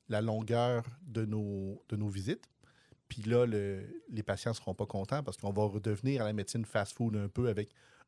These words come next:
un patient, un problème, puis on va te faire une deuxième visite.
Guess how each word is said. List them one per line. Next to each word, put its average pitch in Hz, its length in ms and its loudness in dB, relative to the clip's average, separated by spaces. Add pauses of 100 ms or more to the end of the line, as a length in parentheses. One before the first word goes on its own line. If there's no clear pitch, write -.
(160)
un 117 140 4
patient, 117 580 2
un 107 120 0
problème, 110 680 -2
puis 120 200 -20
on 104 120 -4
va 101 60 -6
te - 60 -18
faire 104 140 -2
une 101 100 -4
deuxième 98 320 -4
visite. 95 300 -6